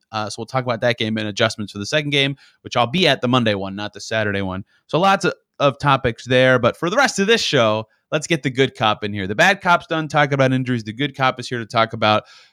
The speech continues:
Tyrese Halliburton, brilliance, absolutely magnificent overtime and total game, career high in assists. And then we'll talk about the game in general, which the Pacers would probably like to forget a little bit of, but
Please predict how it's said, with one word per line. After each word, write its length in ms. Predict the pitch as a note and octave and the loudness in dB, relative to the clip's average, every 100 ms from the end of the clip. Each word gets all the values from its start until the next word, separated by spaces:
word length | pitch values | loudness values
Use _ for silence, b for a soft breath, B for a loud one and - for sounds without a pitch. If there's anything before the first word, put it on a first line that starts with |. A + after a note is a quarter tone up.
| _ | _
Tyrese 320 | D#3+ E3+ E3 | 0 2 0
Halliburton, 600 | - E3+ E3 E3 D#3+ D3 - | 2 2 4 0 -2 -10 -12
brilliance, 1040 | B2 C#3+ C#3+ G3+ G#3+ B2+ F#2 - - - - | -6 -4 0 2 2 2 -4 -12 -16 -14 0
absolutely 1000 | F3 F#3+ E3 - E3 D#3 D#3+ C#3 D#3+ D#3 | 2 2 0 -2 0 2 0 0 -4 -6
magnificent 1400 | D#3 E3 F3 F3+ F#3+ F#3+ F3+ G3 G#3+ B3+ C4+ F3+ - E3 | -8 -10 -8 -6 0 0 0 0 0 2 0 -2 0 2
overtime 560 | D3 B2+ B2 B2 G#2+ G#2 | 4 2 0 2 0 0
and 200 | C#3 C#3+ | -4 -4
total 260 | C3+ C3 B2+ | -2 -2 -2
game, 220 | G#2 F#2 | -4 -4
career 320 | - A#2+ A#2+ | -6 -2 0
high 140 | A#2 | 0
in 80 | A2+ | 0
assists. 380 | G#2+ D3 D3 - B B - | -2 -2 -2 -6 B B -2
And 120 | F#3 | 0
then 80 | F#3+ | 2
we'll 100 | E3 | 0
talk 240 | E3+ D#3+ | 0 0
about 220 | D3 D3 | 2 0
the 60 | C3 | 0
game 220 | B2+ A#2 | 0 2
in 120 | C3 | 0
general, 320 | F3+ C#4+ G#3+ G3 | 0 2 2 2
which 160 | F#3 | 0
the 80 | F3 | -2
Pacers 320 | G3+ A3+ A3 | 0 0 -2
would 100 | G#3+ | -6
probably 220 | - A4 | -8 -4
like 160 | G#4 E4+ | -4 -4
to 80 | B3 | -4
forget 320 | B3+ A3+ C#4 | -2 0 0
a 60 | B3+ | 2
little 200 | B3 A#3+ | 0 0
bit 140 | B3 | 2
of, 180 | B3+ G3+ | 2 2
but 180 | A3 | -2